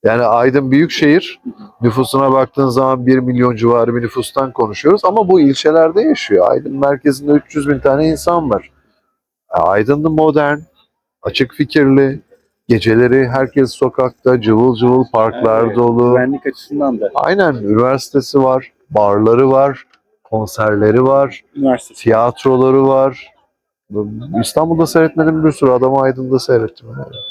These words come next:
Speaker 2: Doğru.
Speaker 1: İnanılmaz
Speaker 2: Orada bir
Speaker 1: şeyler
Speaker 2: bulmakta
Speaker 1: var.
Speaker 2: zorlanırsın. Burada
Speaker 1: Bulamazsın
Speaker 2: zaten
Speaker 1: zaten mesaiden geldikten sonra gider misin, gitmez misin?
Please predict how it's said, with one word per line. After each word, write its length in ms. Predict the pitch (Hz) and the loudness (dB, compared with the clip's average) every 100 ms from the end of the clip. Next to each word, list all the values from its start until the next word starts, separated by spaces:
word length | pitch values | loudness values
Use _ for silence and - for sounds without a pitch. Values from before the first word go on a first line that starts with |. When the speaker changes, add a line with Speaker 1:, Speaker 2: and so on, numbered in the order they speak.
| - - _ 123 | -16 -18 _ 0
Speaker 2:
Doğru. 240 | 120 123 | 2 2
Speaker 1:
İnanılmaz 640 | 113 127 131 131 151 - - _ | 2 0 -2 -2 -4 -6 -20 _
Speaker 2:
Orada 200 | 131 131 | -2 0
bir 60 | 139 | 0
Speaker 1:
şeyler 420 | 139 139 139 139 120 | 2 2 2 0 0
Speaker 2:
bulmakta 220 | 101 113 | -2 -4
Speaker 1:
var. 40 | |
Speaker 2:
zorlanırsın. 600 | 104 104 101 98 - 165 | -2 -2 -2 -6 -10 -8
Burada 180 | 143 123 | -2 0
Speaker 1:
Bulamazsın 420 | 107 127 208 196 180 | 2 2 0 0 0
Speaker 2:
zaten 440 | 139 170 180 196 | 0 0 0 -2
Speaker 1:
zaten 100 | 151 - _ _ _ _ | -4 -10 _ _ _ _
mesaiden 680 | 98 131 - 151 156 156 185 180 | -2 -2 0 0 2 2 0 0
geldikten 580 | 165 160 160 - 185 190 | 2 2 0 -2 -2 -2
sonra 340 | - 175 151 110 101 151 | 0 0 0 -2 -8 -8
gider 440 | 120 123 170 214 233 | -4 0 2 2 0
misin, 380 | 233 - 240 208 | -4 -6 -4 -2
gitmez 540 | 196 - 190 185 156 | -2 -2 0 0 0
misin? 380 | 151 143 - | -2 -2 -2